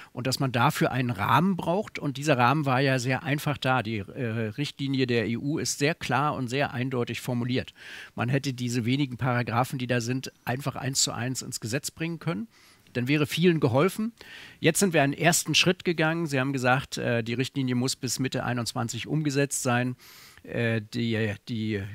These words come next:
Regierungsfraktionen haben, äh, mit der Verabschiedung des E E Gs einen umfangreichen Entschließungsantrag, äh, beschlossen. Sechzehn Punkte sind dort enthalten.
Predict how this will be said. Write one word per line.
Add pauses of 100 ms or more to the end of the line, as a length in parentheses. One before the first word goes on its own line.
Regierungsfraktionen
haben,
äh,
mit
der
Verabschiedung
des
E
E
Gs
einen
umfangreichen
Entschließungsantrag, (360)
äh, (200)
beschlossen.
Sechzehn
Punkte
sind
dort
enthalten.